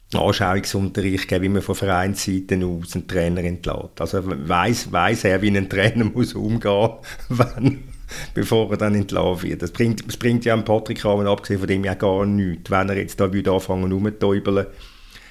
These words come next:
sondern so, wie er, wie er, wie er sich jetzt präsentiert, geht, würde er ja als,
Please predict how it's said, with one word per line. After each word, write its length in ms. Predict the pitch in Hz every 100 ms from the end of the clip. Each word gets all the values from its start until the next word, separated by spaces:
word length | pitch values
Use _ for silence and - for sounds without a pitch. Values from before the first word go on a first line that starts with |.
| -
sondern 500 | 107 110 101 98 101
so, 260 | 95 98 104
wie 120 | 101
er, 220 | 98 101
wie 140 | 101 101
er, 120 | 98 95 110
wie 120 | 101
er 120 | 101
sich 180 | 92 104
jetzt 200 | 101 95
präsentiert, 840 | 101 98 101 92 104 101 101 - -
geht, 380 | 98 101 -
würde 420 | - 101 107 101 104
er 220 | 95 95
ja 200 | 98 95
als, 680 | 90 90 90 98 - -